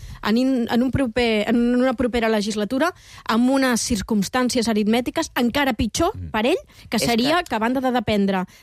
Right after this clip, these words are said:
Speaker 1: dels comuns i d'Esquerra, hagués d'entrar Junts en l'equació, perquè aleshores és que es trobaria exactament en la mateixa fragilitat que es troba cada vegada Pedro Sánchez cada vegada vota alguna cosa
Speaker 3: Bé.
Speaker 1: al Congrés dels Diputats. I una cosa més.
Speaker 3: Però, Sara, és que
Speaker 1: Salvador
Speaker 3: això
Speaker 1: Illa
Speaker 3: igual no
Speaker 1: ha
Speaker 3: és
Speaker 1: criticat,
Speaker 3: així.
Speaker 1: ha cri-, Salvador Illa ha criticat molt durament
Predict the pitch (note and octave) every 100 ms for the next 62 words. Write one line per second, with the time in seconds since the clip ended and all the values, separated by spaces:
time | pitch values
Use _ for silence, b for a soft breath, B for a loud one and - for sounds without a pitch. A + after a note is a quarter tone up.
0 | - A3 - A#3+ B3+ G#3 A#3 G#3 G#3 C#4
1 | D4 F4 A4 b b A3+ A#3+ B3 A#3+ G#3+
2 | A#3+ C4+ C#4+ C4 B3 A#3 B3 F#3 A3+ G#3+
3 | A#3+ A#3+ D4 F#4+ - - D4 C#4+ C4+ A3+
4 | G3 G3 C4+ C#4+ D4+ F#4+ B B B B3+
5 | B3 A#3+ A#3 C#4+ D#4 C4 B3 A3+ A#3+ A#3
6 | E4 - B3 - C#4 C4+ B3+ B3 A#3 G#3
7 | G3+ B3 B3 B3 C#4 C#4+ - B3 A#3 A3+
8 | A3+ A3 G#3+ G3+ A3 G#3+ G3+ B B A3
9 | G#3+ A#3 A3 G#3+ G#3+ G3+ G3+ G#3 F#3 -
10 | E4+ F4 E4 C4 B3 F4+ A3 - - C#3+
11 | - F#3 G#3 C4+ B3 C#4 D#4 D4+ D4 D#4+
12 | D#4 C#4 C4+ C#4 B3 B3+ E3 D#3+ - B3
13 | C#4 - A#3+ A3+ A3 D#4+ C4+ D4 D4 C4+
14 | B3 A#3 A3 A3 G#3 G3+ F#3+ A3